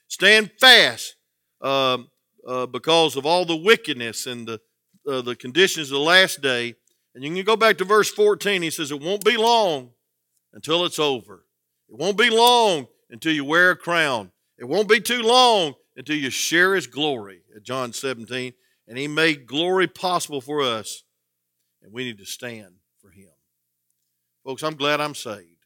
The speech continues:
I'm glad I'm saved. And sometimes when I read about this and all the conditions and all the things like Second Timothy chapter three, Matthew chapter twenty-four, how bad it's gonna get, I said, "I'm glad I'm gonna be out of here.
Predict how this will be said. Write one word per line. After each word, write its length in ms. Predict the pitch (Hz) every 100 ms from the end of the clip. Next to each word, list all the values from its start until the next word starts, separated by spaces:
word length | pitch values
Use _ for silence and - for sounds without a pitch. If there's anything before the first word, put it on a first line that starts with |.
| _ _ _ _ _ _ _ _ _ -
I'm 140 | 156
glad 280 | 143 156 151
I'm 160 | 151
saved. 460 | - 117 107 98 107 _ _ _ _ _ _
And 120 | 110
sometimes 580 | 165 165 165 165 151 117
when 100 | 139
I 140 | 156
read 300 | 151 151 160
about 320 | 147 160 151 147
this 320 | 160 165 160
and 80 | 120
all 220 | 147 147
the 80 | 131
conditions 600 | 127 123 156 - 151 120
and 120 | 120
all 160 | 143 147
the 100 | 123
things 420 | 147 147 147 117
like 200 | 120 113
Second 320 | 147 135 135
Timothy 380 | 147 131 131 - _ _
chapter 280 | - 143 131
three, 280 | 110 143 147
Matthew 400 | 131 147 143 147
chapter 320 | - 147 113
twenty-four, 500 | 107 143 127 147 135 _ _
how 140 | 135 131
bad 480 | 107 147 160 165 160
it's 180 | 170
gonna 260 | - 160 151
get, 400 | 120 170 110 85 _ _ _ _ _ _ _
I 60 | 107
said, 160 | 113
"I'm 140 | 113 107
glad 260 | 113 120
I'm 100 | 120
gonna 140 | 120 120
be 180 | 120 110
out 160 | 104
of 80 | 101
here. 220 | 98 _